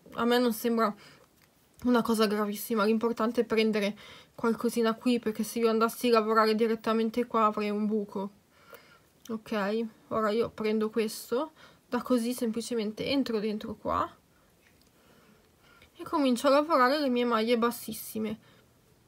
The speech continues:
Così entro anche nella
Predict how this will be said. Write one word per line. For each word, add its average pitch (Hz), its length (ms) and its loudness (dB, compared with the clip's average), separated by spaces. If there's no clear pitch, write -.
Così 220 440 -6
entro 233 420 0
anche 220 440 -2
nella 226 460 0